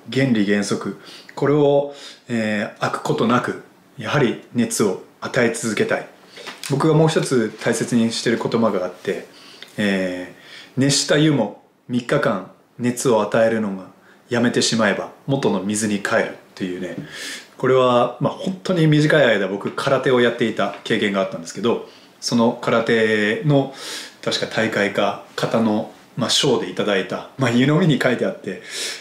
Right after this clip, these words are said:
ちょっとまだ僕誰の言葉かもわからないんですけど、うん、やっぱり絶えず情熱を費やし続けることが、エヌビーエー選手も成功につながる。渡辺選手のスリーポイントもそうです。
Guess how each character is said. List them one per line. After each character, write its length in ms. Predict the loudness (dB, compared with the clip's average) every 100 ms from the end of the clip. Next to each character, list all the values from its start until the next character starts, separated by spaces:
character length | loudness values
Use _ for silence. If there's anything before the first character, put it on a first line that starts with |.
| -4
ち 80 | 2
ょ 20 |
っ 20 |
と 140 | 4
ま 140 | 4 4
だ 100 | 4
僕 260 | 2 0 2
誰 200 | 2 2
の 80 |
言 240 | 0 -2 0
葉 80 | 0
か 120 | -2
も 120 | -4
わ 80 | -2
か 80 | 0
ら 80 |
な 100 | 0
い 40 | -4
ん 40 |
で 60 | -8
す 80 | -14
け 80 |
ど、 240 | -12 -12 -12 -18 _ -4
う 40 |
ん、 280 | -2 -2 -4 -16 _
や 60 | -6
っ 40 |
ぱ 80 | -2
り 60 | 0
絶 180 | 0
え 80 | 0
ず 180 | 0 -2
情 220 | -2 0
熱 200 | 0 0
を 160 | -2 -4 -14 -20 -20 -20 -20 -14
費 180 | -2 2
や 100 | 2
し 180 | 0 -2
続 140 | 0
け 80 | 2
る 80 | 2
こ 100 | 2
と 100 | -2
が、 220 | -4 -12 -20 -20 -20 -6
エ 80 | -2
ヌ 80 | 2
ビ 100 | 4
ー 40 |
エ 20 |
ー 40 | 4
選 200 | 2 2
手 120 | 0
も 160 | -4 -6
成 220 | -2 -2
功 120 | 0
に 100 | -4
つ 120 | -2
な 80 | -4
が 80 | -4
る。 80 | -8 -16 -8
渡 180 | -4 2
辺 160 | 4 4
選 180 | 2 2
手 120 | 2
の 60 |
ス 200 | -2 -2
リ 120 | 0 2
ー 40 |
ポ 120 | 2
イ 40 | 0
ン 20 |
ト 80 | -2
も 100 | -4
そ 140 | -8
う 20 |
で 80 | -10
す。 160 | -14